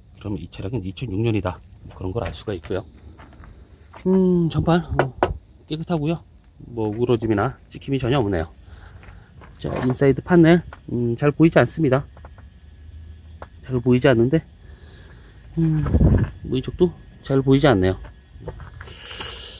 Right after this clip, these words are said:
일단 육안으로 봤을 때는 사고가 있네요. 있기는. 음, 앞에 저 하단부 쪽에,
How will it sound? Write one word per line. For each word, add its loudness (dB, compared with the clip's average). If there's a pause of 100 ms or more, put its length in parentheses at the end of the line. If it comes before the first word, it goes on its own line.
(640)
일단 2
육안으로 6
봤을 4
때는 6
사고가 2
있네요. 6
있기는. 0 (160)
음, -12
앞에 0 (600)
저 -4
하단부 2
쪽에, -2